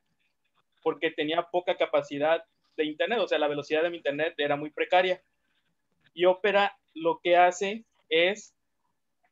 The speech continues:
como pesa menos, eh, te hace un contenido más rápido. Cuan-, como dice aquí, ¿no? Es más rápido con el botón turbo.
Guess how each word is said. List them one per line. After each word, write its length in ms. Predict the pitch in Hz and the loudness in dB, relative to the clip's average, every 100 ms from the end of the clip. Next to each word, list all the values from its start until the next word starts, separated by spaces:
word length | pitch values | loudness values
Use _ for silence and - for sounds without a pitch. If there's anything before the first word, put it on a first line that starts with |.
| _ _ _ _ _ _ _ _ _ _ _ | _ _ _ _ _ _ _ _ _ _ _
como 300 | 165 151 143 | -2 -2 -2
pesa 280 | 190 226 277 | 0 0 0
menos, 480 | 233 214 240 294 - _ _ _ _ _ _ - | -2 -2 -4 -8 -14 _ _ _ _ _ _ -2
eh, 260 | 156 151 160 | 0 0 2
te 80 | |
hace 180 | 160 165 | 2 2
un 80 | 202 | -4
contenido 460 | 196 175 151 170 175 | -4 -4 -4 -2 0
más 120 | 175 | 0
rápido. 300 | 220 220 - | 2 0 -2
Cuan-, 240 | 156 151 - | -4 -4 -6
como 180 | 147 160 | -4 -2
dice 200 | 180 190 | -2 -6
aquí, 200 | 214 226 | -4 -4
¿no? 240 | 240 294 - | -4 -6 -10
Es 120 | 156 | -4
más 120 | 180 | -2
rápido 300 | 185 185 196 | 0 0 -2
con 140 | 180 156 | -6 -6
el 60 | |
botón 300 | 151 147 170 160 | -4 -4 -6 -6
turbo. 340 | 196 185 | -6 -6